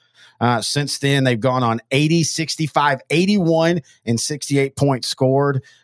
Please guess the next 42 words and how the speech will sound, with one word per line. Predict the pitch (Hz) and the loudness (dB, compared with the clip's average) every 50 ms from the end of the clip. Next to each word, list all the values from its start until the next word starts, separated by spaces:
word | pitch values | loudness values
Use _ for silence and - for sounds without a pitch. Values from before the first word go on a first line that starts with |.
| _ | _
Uh, | - 113 113 | -2 -2 0
they've | 113 113 107 | 0 0 0
had | 120 113 - - | 0 -2 -2 -2
three | - 131 131 143 139 | 0 0 2 2 0
shutouts | - - - 139 127 131 135 131 127 120 - - | 0 -2 0 0 0 2 2 0 -2 -4 -6 -4
in | 117 127 131 131 | -2 0 0 0
that | 127 123 120 120 - | 0 0 0 -2 -4
stretch. | - - - 123 127 127 127 127 123 - - - - | -6 -4 -2 0 2 2 2 0 -2 -4 -8 -6 -2
Uh, | 123 120 117 113 113 | 0 0 0 0 0
they | 110 131 139 | -2 -2 -2
start | 143 - - - 156 151 147 143 135 | -2 -4 -2 0 0 2 2 0 0
off | 131 131 127 127 123 117 - - - | 0 2 2 2 0 -2 -6 -12 -6
district | 127 139 139 131 - 143 127 - _ _ _ _ _ - | -2 -2 -2 0 -2 -4 -4 -4 _ _ _ _ _ -4
next | 120 120 135 147 143 - - - | -2 0 0 0 -2 -4 -6 -2
week. | 110 110 110 113 110 - - - - | 0 0 0 0 -4 -8 -14 -12 -4
This | - 123 123 - | -2 -2 -2 0
is | 143 135 | -2 0
one | 147 147 | 0 0
of | 143 143 | 0 0
the | 143 | -2
smaller | - - 147 147 139 139 143 147 143 143 | -2 -2 0 0 0 2 2 0 0 0
districts, | 135 147 143 131 - 131 123 117 - | 0 0 -2 -2 -2 -4 -4 -4 -4
so | 120 | -2
they've | 117 131 147 | 0 0 0
still | 143 - - 151 143 | 0 0 0 0 2
got | 135 135 127 123 | 2 0 0 0
Lubbock | 120 127 131 123 127 123 - | 0 0 0 0 -2 -6 -6
Christian, | - 135 127 131 - - - 147 147 147 147 135 - - - - - - - - - | -2 0 0 0 0 0 0 0 0 2 0 -2 -6 -8 -16 -20 -20 -20 -20 -6 -2
uh, | 117 120 120 120 117 113 | 0 0 0 0 -2 -2
this | 113 123 135 127 - | -2 0 0 0 -2
week, | 143 143 135 139 139 139 135 - - - | -2 0 0 2 0 0 -4 -6 -4 -2
uh, | 117 113 113 110 107 - | 0 2 2 0 0 0
at | - 127 131 131 131 | 0 0 0 0 0
Lubbock | 131 127 127 127 - | 0 0 0 -2 -2
Christian. | - 139 131 127 - - 131 | -2 0 0 0 0 0 -2
They'll | 120 113 | -2 -2
probably | - - 170 175 147 127 107 | 0 0 0 0 0 0 0
lose | 101 101 107 110 | 0 0 0 0
that | 98 120 117 110 | 0 -2 -2 -2
game. | 113 113 113 110 | -2 -2 0 0
Lubbock | 127 135 117 - | 0 0 0 0
Christian's | - 120 113 - - 107 92 90 - | -2 -2 0 0 -2 -4 -6 -6 -8